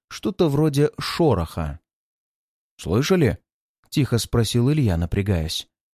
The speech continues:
"Тише!" — обратился я к группе. "Юль, побудь в машине". Заиндевевшие ворота были заперты на навесной замок. Перелезть тоже пока не представлялось возможным.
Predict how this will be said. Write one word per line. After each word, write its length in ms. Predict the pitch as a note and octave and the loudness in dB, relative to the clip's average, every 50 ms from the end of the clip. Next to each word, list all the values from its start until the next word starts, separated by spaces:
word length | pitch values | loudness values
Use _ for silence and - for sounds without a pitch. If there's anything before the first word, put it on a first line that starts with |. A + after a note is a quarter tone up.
| _ _ _ _ _ _ _ _ _ _ _ - | _ _ _ _ _ _ _ _ _ _ _ -12
"Тише!" — 500 | - - G2 G#2 G#2+ - - A2 - - _ _ _ _ _ _ _ _ _ - | -6 -2 0 0 2 2 0 0 -2 -2 _ _ _ _ _ _ _ _ _ -2
обратился 600 | A#2+ C3+ C#3 D3 C#3 C3 - B2+ A#2 - C3 B2+ | -2 0 2 2 0 2 0 0 0 0 0 0
я 80 | A#2+ A2+ | 0 0
к 40 | A2+ | 0
группе. 460 | A2+ A2 F#2 - - F#2 E2 C#2+ - _ _ _ _ _ _ _ _ _ _ _ _ _ - | 0 -2 -2 -2 -2 -2 -4 -4 -4 _ _ _ _ _ _ _ _ _ _ _ _ _ -2
"Юль, 280 | F2+ G#2+ A2 F2+ D2 - _ _ _ _ _ _ _ _ _ - | 0 2 2 0 0 -6 _ _ _ _ _ _ _ _ _ -4
побудь 380 | - G2 F#2+ G#2 B2 B2+ - C#3 | -2 -2 0 2 0 0 2 0
в 20 | |
машине". 560 | D3 C#3+ - - A#2 G#2 F#2 F#2 E2+ D2+ - _ _ _ _ _ _ _ _ _ _ _ _ _ _ _ _ _ _ _ _ _ _ _ _ - | 0 0 0 0 0 2 2 2 0 0 -4 _ _ _ _ _ _ _ _ _ _ _ _ _ _ _ _ _ _ _ _ _ _ _ _ -4
Заиндевевшие 800 | F#2 F#2+ A#2 C#3 D3+ D#3 F3 F#3+ G3+ G#3 E3+ - - D#3+ D3+ C3+ | 0 2 2 4 4 4 2 4 4 2 2 0 0 0 2 2
ворота 540 | B2 C3 C3+ D3 F#3+ G#3+ E3 - A2+ F#2+ | 2 2 2 4 2 2 2 0 -2 -2
были 300 | D#2+ E2+ C3+ E3 F3+ E3+ | -2 0 -2 0 2 0
заперты 720 | D3+ B2+ D#3 F3 E3+ - D#3 C#3+ - D3 C#3+ C#3 C3+ C3 - - | 0 2 0 -2 0 0 -2 -2 0 0 0 0 0 -2 -2 -4
на 180 | E3+ F3 E3 | -2 0 2
навесной 500 | D#3+ D3+ C#3 C#3+ C3 - - D3 C#3+ C#3 | 2 2 0 0 -2 -2 -2 -2 0 0
замок. 500 | B2 B2+ C#3+ C3 G#2 E2+ D#2 _ - _ _ _ _ _ _ _ _ _ _ _ _ | 2 2 2 2 0 -2 -4 _ -16 _ _ _ _ _ _ _ _ _ _ _ _
Перелезть 520 | - G#3 F3+ D3 B2+ C#3 F3+ G#3+ - - _ - | 0 2 2 4 2 2 0 0 -4 -8 _ 0
тоже 240 | D3 B2 F#2+ G2+ | 2 2 2 0
пока 240 | - - F#2 - C3+ | -2 -2 -2 -2 0
не 100 | D#3+ D#3+ | -2 0
представлялось 680 | C3 C#3 C3 - - - G#2+ F2+ G#2 A2+ A2+ A2+ - | -2 -2 -4 -2 0 0 0 2 2 0 0 0 -2
возможным. 600 | - G#2+ G#2+ F#2+ G2+ G2 F#2 E2+ E2+ F#2+ F2 - | -2 -2 -2 0 0 0 0 0 0 -2 -2 -2